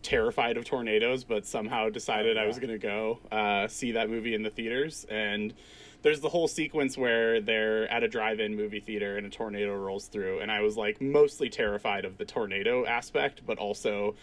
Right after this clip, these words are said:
Speaker 1: whatever shit was going on on screen with these two tiny girls, like,
Speaker 2: Mm-hmm.
Speaker 1: seemed creepy as hell as well. So that was my first exposure to The Shining. Um, and then I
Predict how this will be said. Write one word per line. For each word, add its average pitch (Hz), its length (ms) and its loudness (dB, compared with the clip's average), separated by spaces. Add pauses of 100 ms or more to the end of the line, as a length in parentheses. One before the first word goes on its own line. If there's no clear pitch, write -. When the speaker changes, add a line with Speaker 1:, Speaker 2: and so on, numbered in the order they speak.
(400)
Speaker 1:
whatever 135 260 4
shit 139 320 2
was 120 120 -6
going 120 260 2
on 120 160 0
on 117 140 -4
screen 120 400 -4
with 120 120 -2
these 113 200 -4
two 123 180 0
tiny 113 340 -2
girls, 120 540 0
like, 120 140 -4
Speaker 2:
Mm-hmm. 151 100 -6
Speaker 1:
seemed 120 240 -2
creepy 110 360 -4
as 101 100 -2
hell 110 380 0
as 104 200 -2
well. 113 400 -2
So 113 300 -2
that 120 160 0
was 127 100 0
my 120 140 0
first 117 320 -4
exposure 107 460 -2
to - 120 -4
The 104 80 0
Shining. 104 520 -4 (760)
Um, 135 460 0
and 143 160 -2
then 196 420 0 (600)
I 139 800 4